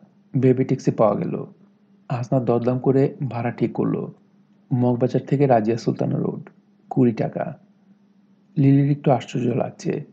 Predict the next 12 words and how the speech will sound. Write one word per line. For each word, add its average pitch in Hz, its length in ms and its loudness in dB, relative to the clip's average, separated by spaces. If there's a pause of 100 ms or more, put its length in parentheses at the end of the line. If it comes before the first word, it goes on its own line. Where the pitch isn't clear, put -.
(280)
এরকম 123 380 0
অবস্থায় 123 380 -4
কেউ 131 120 2
বেবি 110 260 0
ট্যাক্সিওয়ালার 127 400 -2
সঙ্গে 131 220 0
দরদাম 117 340 -2
করতে 147 260 -2
পারে? - 320 -2 (1080)
বেবি 139 260 4
ট্যাক্সির 143 320 2
ভাড়াও 143 460 0